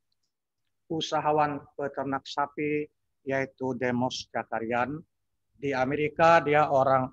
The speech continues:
Armenia. Nah, Bapak Ibu yang hadir pada malam hari ini, Full Gospel ini bukan, eh, suat-, bukan untuk mendirikan gereja, tetapi adalah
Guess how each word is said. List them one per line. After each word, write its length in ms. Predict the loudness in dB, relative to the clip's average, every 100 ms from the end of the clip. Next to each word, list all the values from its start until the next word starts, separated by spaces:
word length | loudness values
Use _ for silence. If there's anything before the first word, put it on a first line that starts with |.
| -2
Armenia. 1040 | 4 4 2 -2 -2 -2 0 0 0 -2 -4 _ -20 _ 0
Nah, 180 | 2 2 -4 _ _ -20 _ -2
Bapak 540 | 0 0 0 -2 0
Ibu 320 | -4 -4 -6
yang 240 | -4 -2 -2
hadir 300 | -2 -6 -6
pada 240 | -6 -4
malam 320 | -2 -2 -2 -2
hari 240 | -4 -4
ini, 400 | -4 -4 -2 -4 -6 _ _ _ _ _ _ _ _ _
Full 160 | -8 -4
Gospel 480 | -4 -4 -4 -2 0
ini 540 | -2 -2 -2 -2 -4 -8 _ _ _ _
bukan, 600 | -16 -14 0 2 2 -4 -10 _ _ _ _ _ _ _ _ _ _ -6
eh, 220 | -6 -6
suat-, 400 | -10 2 2 2 _ _
bukan 560 | -6 -4 4 4 4 -4
untuk 240 | -2 -2
mendirikan 480 | 0 0 0 -2 -4
gereja, 720 | -8 -10 -10 -8 -4 -2 -4 -8 _ _ _
tetapi 840 | -14 -6 -8 -4 -4 -2 -2 -4 -8
adalah 460 | -6 -4 -2 -4